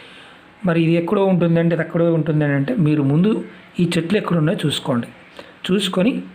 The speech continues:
మీరు ప్రయత్నించండి. ఎందుకంటే గజగేసరి యోగం పట్టాలంటే ఇది ఎమ్మటే మనకి ఈజీగా పనులు అయిపోవు, కొంచెం కష్టపడాలి. కాబట్టి ఈ రెండు చెట్లు ముందే చూసుకొని,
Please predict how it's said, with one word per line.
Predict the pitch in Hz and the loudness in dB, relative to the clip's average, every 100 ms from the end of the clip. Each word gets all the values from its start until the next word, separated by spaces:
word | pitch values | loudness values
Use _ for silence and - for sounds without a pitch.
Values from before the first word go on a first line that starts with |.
| - | -2
మీరు | 202 254 - - - - - | 0 0 -2 -14 -20 -14 -4
ప్రయత్నించండి. | 165 170 165 147 139 | -2 0 -2 0 0
ఎందుకంటే | 160 175 180 | 0 2 0
గజగేసరి | 151 147 160 196 175 | 0 0 2 2 2
యోగం | 190 190 | 2 2
పట్టాలంటే | 165 147 170 160 147 156 - - - - - 165 | 0 0 0 0 0 -2 -2 -10 -20 -20 -6 -2
ఇది | 151 | 0
ఎమ్మటే | 143 185 214 | 0 2 2
మనకి | 196 175 160 | 2 0 0
ఈజీగా | 156 156 185 175 | 0 2 0 0
పనులు | 151 156 | 0 0
అయిపోవు, | 156 127 | -2 -6
కొంచెం | - 165 175 | -2 0 0
కష్టపడాలి. | 170 - 151 135 113 - - - - | -2 -4 -4 -2 -4 -10 -20 -20 -8
కాబట్టి | 131 127 131 330 330 - - - 196 | -6 -4 0 0 -2 -10 -20 -6 0
ఈ | |
రెండు | 185 196 | 2 2
చెట్లు | 240 247 240 | 0 0 2
ముందే | 165 156 170 185 185 - 160 | 2 4 2 0 -2 -4 -4
చూసుకొని, | - - 147 139 | -4 -4 0 0